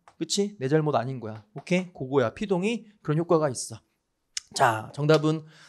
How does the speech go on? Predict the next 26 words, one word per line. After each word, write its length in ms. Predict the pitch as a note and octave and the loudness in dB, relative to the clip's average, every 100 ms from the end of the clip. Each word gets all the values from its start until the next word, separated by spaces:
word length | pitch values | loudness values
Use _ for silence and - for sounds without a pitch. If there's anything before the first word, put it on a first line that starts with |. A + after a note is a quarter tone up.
| _ - | _ -14
사 220 | - D#3+ | -2 2
번이겠네. 560 | G3 F#3+ D3 C#3 F3+ G3+ | 4 4 2 2 0 -2
이시리기 360 | D#3+ F3+ G#3 G3 | -4 -4 -2 0
우구추는 480 | E3 F#3 - G3 G3 | -2 -2 0 0 0
사-, 220 | - - | -2 -2
피동이 260 | B3 A3+ G#3+ | -2 0 4
아니라 140 | G3+ | 4
뭐야? 300 | C#3 C#3 D3 _ _ | 4 0 -2 _ _
사동이잖아. 720 | - A#3 C#4+ D#4 E3+ A#2+ D#3 - | -6 -4 -4 -4 -4 -4 -10 -8
너무 180 | B2+ D#3 | -4 -2
쉬웠다. 360 | C#3 A#2 C3 | -2 -6 -10
정답 240 | - B2+ C3 | -10 -10 -6
사 160 | - | -2
번이고요. 520 | C#3+ D3 C3 E3+ G#3+ - _ _ _ _ _ _ _ _ _ _ _ | 0 0 -2 -2 -2 -6 _ _ _ _ _ _ _ _ _ _ _
십구 300 | - - C4 | -8 -2 4
번이에요. 520 | A#3+ A3+ F#3 D#3+ G#3+ - | 6 6 6 4 2 -2
자, 380 | - B2 - - - - | -4 -4 -4 -6 -10 -12
십구 300 | - - G#3 | -14 -4 2
번. 520 | E3 D#3 F#3+ A3+ A3 | 6 6 6 4 -2
가자, 200 | - E3 - | -8 -16 -14
빨리 180 | F3 | -12
가자. 320 | E3+ F3 F#3+ F3 - - | -12 -8 -8 -6 -10 -14
자, 400 | - E3 C#3 B2 - | 0 2 2 -2 -2
사동표에 360 | A3 A#3+ A#3 | 0 4 6
대한 200 | G#3 F#3 C3+ | 6 4 2
거야. 280 | A#2 A2 | -2 -4